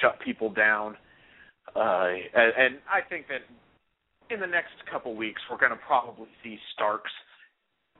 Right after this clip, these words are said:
reemerging as the top between Odrick and Starks. Um, I think that the team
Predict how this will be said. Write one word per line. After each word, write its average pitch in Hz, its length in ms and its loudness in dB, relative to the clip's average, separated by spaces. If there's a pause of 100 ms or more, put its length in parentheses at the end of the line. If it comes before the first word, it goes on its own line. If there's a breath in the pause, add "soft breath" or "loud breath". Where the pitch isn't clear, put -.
(120)
reemerging 143 800 2
as 110 300 -6 (160)
the 113 160 -14 (160)
top 110 240 -2 (180)
between 110 580 -10
Odrick 101 460 0
and 92 160 -16
Starks. 87 380 0 (640 loud breath)
Um, 98 400 4 (440)
I 139 180 6
think 139 220 -6
that 127 180 -6
the 120 60 -18 (160)
team 135 200 -12